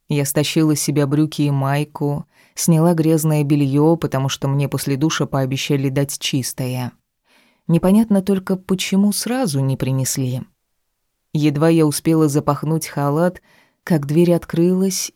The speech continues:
и на пороге показался Нафис. Взгляд его темных, как ночь, глаз прикипел ко мне, заставив поежиться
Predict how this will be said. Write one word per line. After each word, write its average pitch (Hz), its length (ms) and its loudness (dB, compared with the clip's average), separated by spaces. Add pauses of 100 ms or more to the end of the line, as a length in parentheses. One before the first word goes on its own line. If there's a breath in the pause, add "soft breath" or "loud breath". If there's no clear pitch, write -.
и 180 100 2
на 175 160 4
пороге 160 460 0
показался 151 640 -2
Нафис. 151 800 -6 (720 soft breath)
Взгляд 175 400 2
его 180 240 4
темных, 185 460 4
как 156 180 -2
ночь, 160 240 0
глаз 160 420 0
прикипел 156 800 -2
ко 170 160 -2
мне, 139 520 -4 (140)
заставив 143 680 -2
поежиться 143 1080 -4